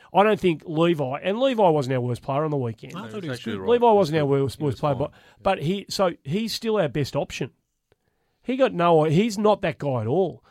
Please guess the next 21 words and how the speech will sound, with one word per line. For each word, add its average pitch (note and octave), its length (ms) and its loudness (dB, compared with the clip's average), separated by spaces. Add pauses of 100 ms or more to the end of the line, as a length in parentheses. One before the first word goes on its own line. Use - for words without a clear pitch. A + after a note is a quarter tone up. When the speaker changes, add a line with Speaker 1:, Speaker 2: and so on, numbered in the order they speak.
(160)
Speaker 1:
Levi's E4 380 -2
never G#3+ 200 4
told C#3 500 2 (200)
a D#3+ 60 -4
player A#2+ 600 -6 (200)
who C#3+ 140 0
wears C3+ 200 2
the A#2 60 -8
same A#2+ 360 -6 (420)
clear D#3 340 -4
out. F3+ 300 -8 (480)
He's C#4 140 -8
never A#3+ 300 2
owned, D#3+ 600 2 (300)
he's C#4 140 -4
never B3 280 0
owned E3 340 4
his C3+ 140 -6
space D3+ 500 -6
Speaker 3:
Mm. E3 280 -8
But B2+ 120 -18